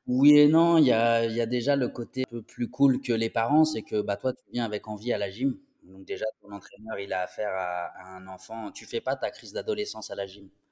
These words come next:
Euh, tu l'as fait à la maison. À la gym, tu, tu, tu t'entraînes parce que t'aimes ça, parce que t'es reconnu pour ce que tu es, entre guillemets.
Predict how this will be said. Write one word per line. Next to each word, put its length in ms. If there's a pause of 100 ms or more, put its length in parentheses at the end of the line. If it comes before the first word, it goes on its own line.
(260)
Euh, 100
tu 120
l'as 100
fait 120
à 40
la 100
maison. 340 (260)
À 40
la 120
gym, 460
tu, 220
tu, 180
tu 160
t'entraînes 560
parce 180
que 80
t'aimes 240
ça, 400
parce 160
que 80
t'es 160
reconnu 440
pour 180
ce 80
que 80
tu 280
es, 80
entre 240
guillemets. 380